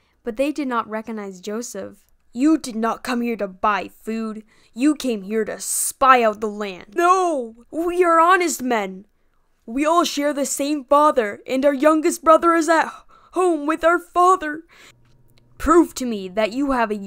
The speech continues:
younger brother at home and bring him here. I will hold one of you captive until you return." So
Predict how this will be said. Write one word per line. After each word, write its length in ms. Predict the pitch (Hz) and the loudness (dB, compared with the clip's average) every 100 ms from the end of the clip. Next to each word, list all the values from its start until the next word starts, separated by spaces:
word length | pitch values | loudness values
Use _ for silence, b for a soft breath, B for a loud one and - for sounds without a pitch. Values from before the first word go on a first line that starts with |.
| 247 | 2
younger 300 | 277 254 247 | 2 2 -2
brother 480 | 208 226 202 185 - | 2 0 0 -8 -6
at 200 | 214 214 | -4 -4
home 340 | 226 220 185 190 b b | -4 -6 -8 -16 b b
and 240 | 247 233 208 | -8 -6 -2
bring 260 | 285 285 | 0 0
him 240 | 262 262 220 | 0 -4 -6
here. 420 | 240 233 190 - _ B B B | -6 -6 -8 -12 _ B B B
I 140 | 214 254 | 0 2
will 200 | 247 226 | 2 2
hold 360 | 262 220 202 | 0 0 -2
one 160 | 240 247 | -2 -2
of 100 | 202 | -4
you 140 | 214 | -10
captive 600 | 208 - 220 214 - 202 | -10 -8 -6 -6 -6 -6
until 340 | 202 196 262 262 | -8 -4 0 0
you 160 | 226 | -2
return." 640 | 214 220 240 220 180 180 - _ _ _ _ _ _ _ _ _ _ - | -4 -6 -4 -4 -6 -12 -20 _ _ _ _ _ _ _ _ _ _ -10
So 460 | - 254 240 233 | -2 -2 -2 -6